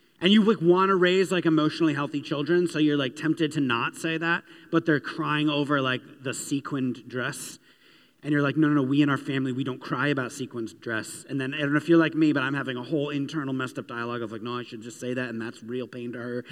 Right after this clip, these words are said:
and that's okay that she's crying over that." No, you just need to not cry about. But I have absolutely said to my wonderfully sensitive and emotionally dialed in daughter, "You need to stop crying about eggs.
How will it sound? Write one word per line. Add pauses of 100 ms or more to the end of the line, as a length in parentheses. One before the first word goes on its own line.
(120)
and
that's
okay
that
she's
crying
over
that."
No,
you
just
need
to
not
cry (180)
about. (1300)
But
I
have
absolutely
said
to
my
wonderfully
sensitive
and
emotionally
dialed
in
daughter, (260)
"You
need
to
stop
crying
about
eggs.